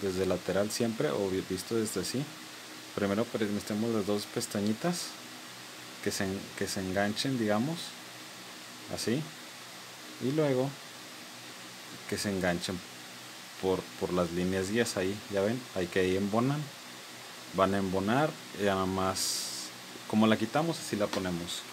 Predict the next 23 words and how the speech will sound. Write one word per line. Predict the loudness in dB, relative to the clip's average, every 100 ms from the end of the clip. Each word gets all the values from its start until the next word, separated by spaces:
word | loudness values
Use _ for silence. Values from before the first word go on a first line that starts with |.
| -8 -6 -6 -6 -12 -10 0
Recuerden | 0 4 6 8 6
este, | 4 4 2 2
esta, | -2 -4 2 4 6 4
esta | 2 0
pieza, | 4 4 4 2 0 -4 -2
esa | 4 4
pieza | 6 6 8 6
de | 6
dos, | 6 6 6 4 0
de | 4
dos | 6 6
dientecitos | 6 4 2 -2 0 0
que | 0
se | 2 2
ve, | 2 -2 -8 -10 -6 2
solamente | 4 6 4 2
la | 4
vamos | 4 2
a | 0
presionar. | 0 0 2 4 4 0 -10 -12 -12 -12 -14 -14 -14 -14 -12 -12 -12 -10 -2
Ahí | -2
está, | 0 0 -2 -2
ya. | 2 2